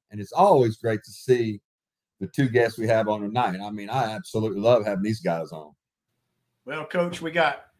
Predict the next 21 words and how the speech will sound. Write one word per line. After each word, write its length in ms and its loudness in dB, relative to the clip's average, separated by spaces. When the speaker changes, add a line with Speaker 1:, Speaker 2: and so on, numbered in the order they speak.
Speaker 2:
we 100 -10
got 220 -2
Ira 320 4
Baldwin, 420 0
former 400 -4
sustainer, 760 -4
air 220 -2
assault 480 -4
guy, 320 0
airborne 480 -6
guy, 540 -2
residing 580 0
in 80 -4
the 80 -6
great 300 -8
state 260 -6
of 120 -12
Georgia, 440 -4
I 120 -4
do 200 -10
believe, 520 -6